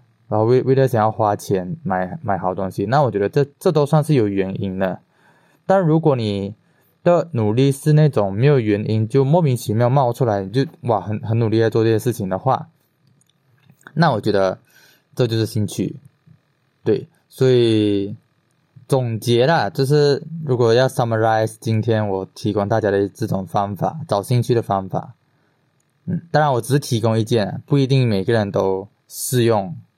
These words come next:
对，第一个就是多看，多看新事物啊，多看新闻，多看各种，什么都看。然后第二呢，就是多做，啊，各种去尝试。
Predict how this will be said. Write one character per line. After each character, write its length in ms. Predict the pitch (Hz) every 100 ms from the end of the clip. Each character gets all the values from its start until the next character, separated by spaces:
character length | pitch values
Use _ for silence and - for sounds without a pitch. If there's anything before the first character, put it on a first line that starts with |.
| -
对， 220 | 110 98 - _ _ -
第 160 | 160 151
一 40 |
个 120 | 147
就 80 | 139
是 40 |
多 220 | 135 113 107
看， 360 | - 113 95 - _ _ _ _ _
多 160 | 120 113
看 200 | 127 123
新 280 | - 110
事 300 | 107 - 117
物 180 | 110 113
啊， 180 | 101 95
多 180 | 92 101
看 220 | - 110
新 260 | 107 107 101
闻， 300 | 98 90 92
多 180 | 101
看 360 | 98 113 110 107
各 180 | - 123
种， 260 | 104 95
什 220 | 160 - 104
么 80 |
都 140 | 107 104
看。 320 | - 104 113 - _ _ _ _ _ _ _
然 100 | 98
后 80 | 110
第 220 | 110 143
二 180 | 143 143
呢， 160 | 123
就 100 | 110
是 120 | 117 113
多 240 | - 98
做， 340 | - 101 92 - _ _ _ _ _
啊， 180 | - - _
各 140 | - 143
种 140 | 110
去 100 | 95
尝 260 | 107 92 90
试。 340 | - 98 85